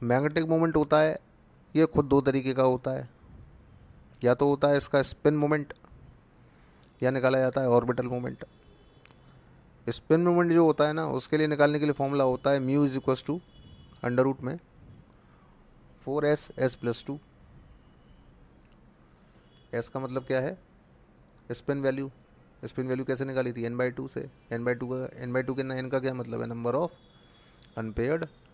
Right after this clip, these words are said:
electron, ठीक है। और दूसरा होता है तुम्हारे पास ऑर्बिटल मोमेंट। तो इस ऑर्बिटल मोमेंट को निकालने के लिए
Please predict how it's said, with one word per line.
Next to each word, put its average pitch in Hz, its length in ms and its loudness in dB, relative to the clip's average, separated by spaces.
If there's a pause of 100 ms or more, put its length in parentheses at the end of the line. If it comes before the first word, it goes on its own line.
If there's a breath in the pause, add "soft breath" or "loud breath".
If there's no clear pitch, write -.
(220)
electron, 143 440 -8 (1800 soft breath)
ठीक 147 160 -6
है। 165 160 -2 (1080)
और 120 60 -2
दूसरा 139 320 4
होता 147 220 8
है 156 60 6
तुम्हारे 151 240 2
पास 147 200 4
ऑर्बिटल 135 420 4
मोमेंट। 139 340 -4 (1080)
तो 123 80 0
इस 123 100 -4
ऑर्बिटल 135 420 2
मोमेंट 143 320 -2
को 143 100 4
निकालने 131 420 0
के 120 80 -2
लिए 131 300 -4